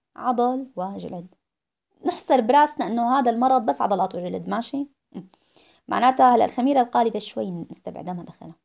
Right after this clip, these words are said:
نطلع على الخيار اللي بعده، أضداد الدنا ثنائي الطاق. آه، وبع-، كمان شوي نحطه على جنب.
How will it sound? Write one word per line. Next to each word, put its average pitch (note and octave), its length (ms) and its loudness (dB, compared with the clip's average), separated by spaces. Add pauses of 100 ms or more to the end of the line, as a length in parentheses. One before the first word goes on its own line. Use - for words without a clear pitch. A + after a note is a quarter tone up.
(1200)
نطلع F4+ 320 2
على C#4+ 80 8
الخيار B3+ 200 4
اللي A#3 160 4
بعده، F3 340 0
أضداد A3+ 260 4
الدنا A3+ 420 2
ثنائي G#3+ 640 -8
الطاق. - 460 -12 (1700)
آه، G#3+ 300 2
وبع-، F#3+ 920 0
كمان E4 240 6
شوي A#3+ 180 0
نحطه - 260 -8
على - 120 -2
جنب. F3+ 300 -8